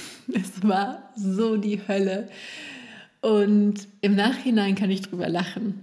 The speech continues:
Ja, im Nachhinein weiß ich, ich bin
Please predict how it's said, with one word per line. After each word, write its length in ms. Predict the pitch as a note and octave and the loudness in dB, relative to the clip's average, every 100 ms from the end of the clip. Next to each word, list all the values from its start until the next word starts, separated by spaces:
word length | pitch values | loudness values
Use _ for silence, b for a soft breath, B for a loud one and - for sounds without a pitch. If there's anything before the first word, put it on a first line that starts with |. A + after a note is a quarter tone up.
| - | -6
Ja, 140 | F#3 | -4
im 140 | F3+ F#3+ | -2 0
Nachhinein 800 | F#3+ A3 A3 A3 G3 F3+ F#3+ F#3 | 2 0 0 0 2 2 2 2
weiß 280 | F#3+ F#3+ E3 | 0 0 -2
ich, 300 | F3 - - | -6 -6 -14
ich 180 | - - | -12 -2
bin 220 | F#3+ | -2